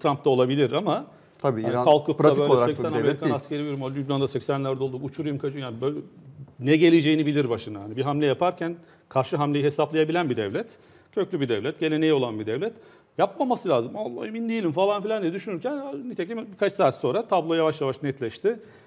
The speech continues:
Speaker 1: Akşam saatlerinde de Amerikalılar artık iyice açıkladılar. İlk saatlerde geldi hani bir ölü yaralı yok falan filan.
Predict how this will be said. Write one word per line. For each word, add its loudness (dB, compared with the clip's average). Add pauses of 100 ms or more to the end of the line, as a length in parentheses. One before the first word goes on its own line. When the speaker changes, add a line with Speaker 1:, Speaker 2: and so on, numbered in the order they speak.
(200)
Speaker 1:
Akşam 0
saatlerinde 2
de -2
Amerikalılar -2
artık -4
iyice -2
açıkladılar. -2
İlk -6
saatlerde 0
geldi -2
hani -10
bir -12
ölü -2
yaralı 0
yok -4
falan -4
filan. -10